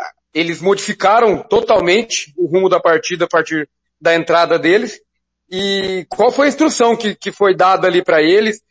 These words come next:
Se, se conseguiu notar alguma brecha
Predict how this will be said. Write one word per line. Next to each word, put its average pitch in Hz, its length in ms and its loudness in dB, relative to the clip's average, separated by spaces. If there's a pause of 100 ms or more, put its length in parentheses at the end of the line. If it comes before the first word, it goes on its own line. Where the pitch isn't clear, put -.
(120)
Se, 185 600 -2
se 185 460 -8
conseguiu 208 520 0
notar 208 720 0
alguma 165 540 0
brecha 175 600 0